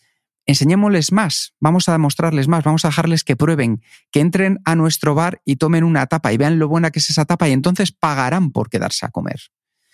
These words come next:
Vamos a buscar eso. Si hacemos una aplicación, vamos a darle más oportunidades a la versión gratuita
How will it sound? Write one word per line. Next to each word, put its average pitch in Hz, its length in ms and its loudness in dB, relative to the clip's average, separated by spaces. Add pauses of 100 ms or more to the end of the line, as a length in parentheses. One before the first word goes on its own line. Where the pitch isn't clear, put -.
(240)
Vamos 151 280 2
a 190 40 2
buscar 170 340 0
eso. 202 360 -2 (180)
Si - 180 -2
hacemos 160 360 0
una 170 120 2
aplicación, 147 540 -2
vamos 147 240 0
a 156 40 0
darle 160 260 0
más 156 300 0
oportunidades 151 640 -2 (280)
a 107 120 -2
la 107 120 -2
versión 135 320 0
gratuita 180 640 -2